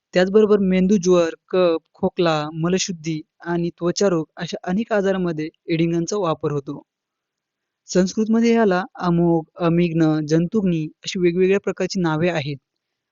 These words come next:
या नावानीच या वनस्पतीची औषधी गुणधर्म लक्षात येतात. जो शरीरातल्या जंतूंचा,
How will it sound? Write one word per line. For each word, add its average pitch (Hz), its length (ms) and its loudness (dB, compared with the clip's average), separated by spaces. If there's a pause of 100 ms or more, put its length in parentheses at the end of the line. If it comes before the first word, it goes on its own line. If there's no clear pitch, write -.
(220)
या 156 180 0
नावानीच 165 600 0
या 190 60 0
वनस्पतीची 170 760 -4 (180)
औषधी 190 360 -2
गुणधर्म 175 400 0
लक्षात 156 380 -4
येतात. 143 260 -10 (840)
जो 185 100 4
शरीरातल्या 180 540 2
जंतूंचा, 175 520 -2